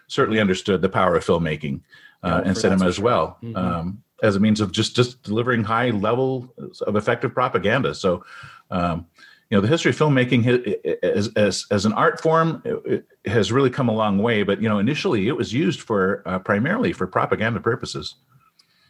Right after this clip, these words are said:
Speaker 2: That's interesting. You said that. I didn't, I didn't even know that. Um, well, what about some of the techniques? You wanna get into some of the techniques, um,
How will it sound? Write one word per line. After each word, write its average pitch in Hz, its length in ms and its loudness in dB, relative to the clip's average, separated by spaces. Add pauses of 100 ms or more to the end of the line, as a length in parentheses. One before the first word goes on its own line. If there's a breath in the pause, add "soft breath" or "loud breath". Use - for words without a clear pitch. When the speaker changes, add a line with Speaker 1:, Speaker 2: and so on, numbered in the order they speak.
(220 soft breath)
Speaker 2:
That's 120 160 -2
interesting. 120 480 0
You 95 80 -2
said 123 220 -4
that. 85 140 -6
I 90 80 -6
didn't, 95 360 -2
I 104 80 -2
didn't 101 200 2
even 95 180 0
know 101 140 2
that. 101 260 -2 (160)
Um, 95 420 -4 (340 soft breath)
well, 175 140 2
what 190 140 2
about 208 220 2
some 196 100 -2
of 180 80 -2
the 147 60 -4
techniques? 160 400 -2
You 123 80 0
wanna 120 160 2
get 123 120 0
into 120 140 -2
some 123 160 -2
of 120 60 2
the 117 80 0
techniques, 123 680 -6
um, 120 480 0